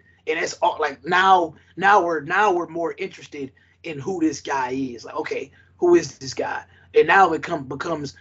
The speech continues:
the, the theater is in, the, the theater already knows the superheroes. Now we're trying to figure out, okay, why is this villain? What is his motivation? And da, da, da, this and that. And I felt like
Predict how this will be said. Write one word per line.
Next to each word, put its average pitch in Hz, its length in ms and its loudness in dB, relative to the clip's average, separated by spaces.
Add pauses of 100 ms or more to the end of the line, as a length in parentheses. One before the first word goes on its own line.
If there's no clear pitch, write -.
(200)
the, 143 140 -8
the 135 160 -4
theater 156 440 2
is 135 260 -4
in, 143 200 -8 (160)
the, - 180 -4
the 147 100 -6
theater 247 240 6
already 175 280 6
knows 196 340 4
the 240 80 -6
superheroes. 139 560 -12 (240)
Now 185 180 0
we're 156 100 -6
trying 147 260 -8
to 131 180 -12 (380)
figure 156 280 -2
out, 135 220 -8 (420)
okay, 139 280 -10
why 135 280 -6
is 120 100 -10
this 127 140 -12
villain? 123 460 -4
What 143 160 -2
is 139 160 -4
his 127 140 -12
motivation? 127 760 -8
And 117 100 -12
da, 120 120 -6
da, 117 100 -8
da, 120 120 -2
this 120 200 -8
and 127 100 -14
that. 131 200 -6 (240)
And 143 80 2
I 139 100 6
felt 185 300 4
like 151 240 2